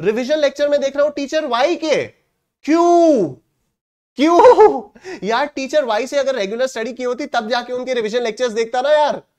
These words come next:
ठीक है, अभी अगर टीचर एक्स से तूने रेगुलर पढ़ाई की है, तो तू टीचर एक्स के रे-, अ, रिवीजन लेक्चर्स देखना, क्योंकि तेरे दिमाग में जो तरीके फिट हैं, तेरे दिमाग में जो कॉन्सेप्ट्स फिट हैं,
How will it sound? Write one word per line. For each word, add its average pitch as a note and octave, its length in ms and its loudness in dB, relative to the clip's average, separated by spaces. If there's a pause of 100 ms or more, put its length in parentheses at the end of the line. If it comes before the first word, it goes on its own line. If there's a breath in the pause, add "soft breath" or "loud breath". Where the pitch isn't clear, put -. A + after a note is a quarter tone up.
(260)
ठीक A3 100 -4
है, A#3 180 0
अभी F3+ 180 -4
अगर A#3+ 180 -4
टीचर B3 480 -6
एक्स A3 200 -6
से A#3 200 -8
तूने A#3 220 -6
रेगुलर F#3+ 320 -6
पढ़ाई F#3+ 300 -4
की F#3+ 160 -10
है, G3 100 -4
तो B3+ 120 -12
तू C#4 140 -12
टीचर C4 300 -8
एक्स G#3+ 300 -10
के C#4+ 100 -6
रे-, B3+ 180 -2
अ, G3 300 -2
रिवीजन F3+ 380 -4
लेक्चर्स A#3 320 -8
देखना, G#3+ 440 -6 (220)
क्योंकि A#3+ 180 -6
तेरे A3+ 340 -2 (200)
दिमाग E3 440 -4
में F#3+ 280 -4
जो F#3+ 120 -4
तरीके G3 400 -6
फिट G3+ 260 -8
हैं, C#3 180 -8
तेरे F3+ 180 -6
दिमाग F3+ 300 -6
में A3 60 -8
जो G#3+ 80 -10
कॉन्सेप्ट्स F#3+ 500 -10
फिट F3 300 -10
हैं, C#3 200 -8